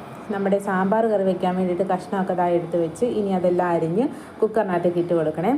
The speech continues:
അപ്പോൾ പരിപ്പ് ദാ കുക്കറിനകത്തേക്ക് ഇട്ട് കൊടുത്തിട്ടുണ്ട്. പരിപ്പും സാമ്പാർ കഷ്ണവും എല്ലാം കൂടെ ഒരുമിച്ചാട്ടോ വേവിക്കുന്നത്. ഈ ചുമല കളർ പരിപ്പായതുകൊണ്ട് പെട്ടെന്ന് വെന്ത് കിട്ടും. അപ്പോൾ അതുകൊണ്ട്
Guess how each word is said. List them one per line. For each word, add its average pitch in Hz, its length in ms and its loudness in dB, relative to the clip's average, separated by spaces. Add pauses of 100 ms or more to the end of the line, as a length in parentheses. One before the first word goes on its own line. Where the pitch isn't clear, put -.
(180)
അപ്പോൾ 226 240 2
പരിപ്പ് 208 300 2
ദാ 226 120 2
കുക്കറിനകത്തേക്ക് 202 680 -2
ഇട്ട് 180 120 -2
കൊടുത്തിട്ടുണ്ട്. 175 680 0
പരിപ്പും 233 440 2 (160)
സാമ്പാർ 208 340 0
കഷ്ണവും 208 340 2
എല്ലാം 202 260 2
കൂടെ 196 160 2
ഒരുമിച്ചാട്ടോ 185 500 0
വേവിക്കുന്നത്. 165 720 -2 (400)
ഈ 262 260 2
ചുമല 226 360 0
കളർ 226 280 0
പരിപ്പായതുകൊണ്ട് 202 640 2
പെട്ടെന്ന് 254 400 0
വെന്ത് 180 280 2
കിട്ടും. 165 200 -4
അപ്പോൾ 185 160 -2
അതുകൊണ്ട് 233 380 4